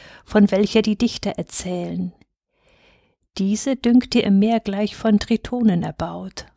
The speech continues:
und du taumelst dahin wie unter Korallen und Muscheln und verwunderst dich nur, dass dich die Flut nicht ereilt. Alles Übrige passt hinein in den Rahmen,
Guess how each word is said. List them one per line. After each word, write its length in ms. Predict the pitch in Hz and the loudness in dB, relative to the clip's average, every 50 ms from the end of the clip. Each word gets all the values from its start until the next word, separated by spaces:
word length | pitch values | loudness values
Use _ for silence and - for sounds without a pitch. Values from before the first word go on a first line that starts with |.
| _ _ _ _ _ | _ _ _ _ _
und 100 | - 185 | -6 -6
du 60 | - 175 | -6 -6
taumelst 640 | - - - 202 220 233 233 220 190 - - - | -8 -6 -2 0 2 4 4 4 2 0 -2 -2
dahin 440 | 175 165 - - 247 254 254 240 - | -2 -2 2 4 6 6 6 6 4
wie 80 | - | 2
unter 260 | - - 190 - 180 165 | -2 -2 -2 -2 -2 -6
Korallen 600 | - - 185 175 170 170 180 208 233 233 214 196 | -6 -6 -6 -6 -4 -2 0 2 2 2 2 2
und 180 | - - - | 0 -2 0
Muscheln 400 | - 220 233 226 - 254 254 247 233 - - - - - - - - | 0 0 0 2 2 4 4 4 4 2 -6 -14 -14 -14 -16 -6 0
und 140 | - 226 - | 2 2 4
verwunderst 680 | - 233 220 214 285 311 320 277 247 202 - - - | 4 2 2 2 0 -2 0 0 0 -2 -4 -4 -4
dich 220 | - 175 - - - | -4 -4 -4 0 2
nur, 340 | 208 214 233 254 254 247 247 - - - - - _ | 2 4 4 2 0 0 -2 -6 -14 -20 -20 -20 _
dass 200 | - 202 185 - | -4 -4 -4 -2
dich 180 | - 208 - - | -2 -2 -2 -2
die 100 | - 185 | -6 -10
Flut 360 | - - - 190 175 - - | -10 -6 -8 -8 -8 -2 0
nicht 200 | 196 196 - - | 0 0 0 -2
ereilt. 600 | 233 226 - - 185 175 165 160 160 160 - - - _ _ _ _ _ _ _ _ _ _ _ _ _ _ _ _ _ _ _ _ _ _ _ _ _ _ _ _ _ - - | -4 -4 -4 -4 -6 -6 -6 -8 -10 -14 -18 -20 -20 _ _ _ _ _ _ _ _ _ _ _ _ _ _ _ _ _ _ _ _ _ _ _ _ _ _ _ _ _ -2 2
Alles 300 | 202 202 196 180 165 - | 4 4 4 4 0 -2
Übrige 400 | - 185 - - 196 190 240 240 | -4 -6 -4 -4 -4 -2 -2 -4
passt 360 | - - 226 220 220 - - | 0 2 0 0 0 0 0
hinein 440 | 233 226 214 220 233 247 262 247 220 | 2 2 4 4 4 6 4 4 4
in 120 | - 180 | 4 0
den 180 | 175 185 180 185 | 2 2 2 2
Rahmen, 480 | 185 175 175 170 170 170 170 165 165 | 0 -2 -4 -4 -4 -4 -4 -4 -8